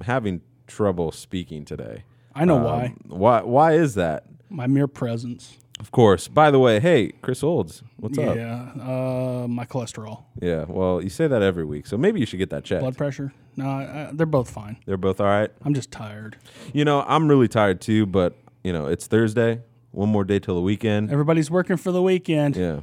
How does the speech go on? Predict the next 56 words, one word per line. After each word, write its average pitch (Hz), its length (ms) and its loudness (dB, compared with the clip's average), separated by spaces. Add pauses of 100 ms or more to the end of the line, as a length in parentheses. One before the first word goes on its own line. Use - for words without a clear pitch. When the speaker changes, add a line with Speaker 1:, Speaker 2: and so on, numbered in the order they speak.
Speaker 2:
That's - 100 -12
Speaker 1:
but 104 120 2
Speaker 2:
like 120 60 -4
a 117 60 0
Speaker 1:
you 185 100 4
work 165 100 6
Speaker 2:
thirty-year-old 131 340 6
Speaker 1:
on 131 100 4
the 110 60 2
Speaker 2:
song 90 80 2
Speaker 1:
weekend 90 160 -2
Speaker 2:
reference. 80 240 -4
Speaker 1:
pretty 82 160 -4
much, 76 340 -8
so. 76 400 -6
Speaker 2:
I 147 140 -6
tried. 131 420 -4 (100)
Well, 147 280 -2
I 139 100 -6
was 139 140 -2
going, 143 240 -2
yeah, 117 220 -8 (140)
yeah. 113 260 -10 (320)
Speaker 1:
Yeah. 78 400 -4
Speaker 2:
Some 117 260 -10
days. - 260 2 (140)
Speaker 1:
<laughs> - 160 4
Yeah. 180 160 2 (500)
So 185 300 8
let's 202 260 6
talk 220 240 4
about 170 260 4
this, 151 220 2
uh, 127 260 6
upcoming 139 500 2
release 104 480 0
that 98 120 0
just 92 200 -6
came 92 220 -4
out, 82 320 -6 (320)
uh, 78 240 -4
that 80 220 -6
you 107 140 0
wrote 117 200 2
a 101 40 -4
story 107 360 4
on, 92 160 0
Becca 90 200 -4
dot 92 200 -2
com 104 200 -2
slash 123 340 2
news, 135 340 4
so 113 120 0
check 117 260 0
it 131 60 4
out. 123 360 4